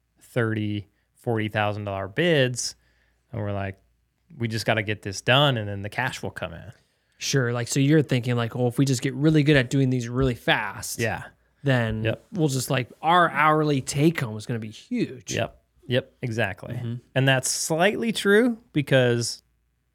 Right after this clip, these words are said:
Speaker 1: the two owners were still working in the business,
Speaker 2: Mm.
Speaker 1: but we cri-, we quickly realized, like, we can't hire anybody to do this work. We're forever gonna be stuck doing this,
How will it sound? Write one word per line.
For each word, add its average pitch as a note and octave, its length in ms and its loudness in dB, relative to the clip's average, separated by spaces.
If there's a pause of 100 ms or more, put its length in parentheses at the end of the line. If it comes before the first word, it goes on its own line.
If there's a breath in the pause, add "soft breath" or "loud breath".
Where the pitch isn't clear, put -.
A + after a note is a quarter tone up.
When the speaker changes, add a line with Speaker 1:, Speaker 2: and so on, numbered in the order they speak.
Speaker 1:
the B2+ 120 -2
two D3 300 -2
owners C#3 420 2
were B2+ 80 -4
still B2+ 360 -2
working B2 360 -2
in A#2+ 80 -2
the A2 80 -2
business, C#3 520 -2
Speaker 2:
Mm. A#2 180 -10 (240)
Speaker 1:
but C3+ 100 0
we C3+ 140 2
cri-, E3 240 0 (100)
we C3+ 140 0
quickly D#3 420 2
realized, C3 540 6
like, A#2 280 0 (840)
we B2 60 -4
can't B2+ 240 2
hire C#3+ 280 2
anybody A#2 360 2
to A#2+ 140 -2
do A2+ 140 -2
this G#2+ 220 -2
work. C3+ 320 -2
We're A#2+ 100 -2
forever A#2+ 480 0
gonna B2 160 2
be A#2 100 -2
stuck - 320 -4
doing B2+ 300 0
this, G2+ 400 -6